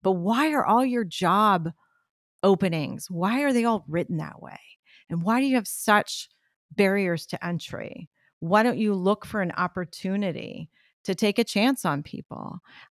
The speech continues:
And you'll find in the process, you know, people say to me,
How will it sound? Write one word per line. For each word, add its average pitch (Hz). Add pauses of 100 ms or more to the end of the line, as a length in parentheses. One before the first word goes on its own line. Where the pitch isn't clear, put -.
And 190
you'll 190
find 214
in 196
the 180
process, 226
you 208
know, 190
people 214
say 196
to 190
me, 165